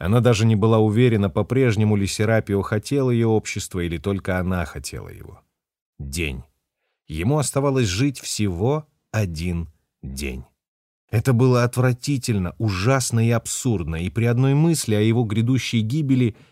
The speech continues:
ее переполняла ярость. «Мой дядя хочет отвезти Серапио к Адоха. Может быть, и стоит это сделать». Айша привязала веревку к кнехту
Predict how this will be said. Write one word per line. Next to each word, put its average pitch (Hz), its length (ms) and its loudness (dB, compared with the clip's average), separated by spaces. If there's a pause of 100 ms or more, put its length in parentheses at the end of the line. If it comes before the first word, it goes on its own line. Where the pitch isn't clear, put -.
(160)
ее 123 340 2
переполняла 110 720 2
ярость. 80 760 -6 (580)
«Мой 160 200 6
дядя 196 280 4
хочет 151 300 -2
отвезти 135 400 -2
Серапио 156 540 0
к - 80 -6
Адоха. 139 560 -2 (400)
Может 131 340 2
быть, 127 180 0
и 123 60 0
стоит 131 400 -4
это - 140 -10
сделать». 69 500 -10 (680)
Айша 110 340 0
привязала 98 500 0
веревку 95 440 -2
к - 120 -20
кнехту 120 560 -2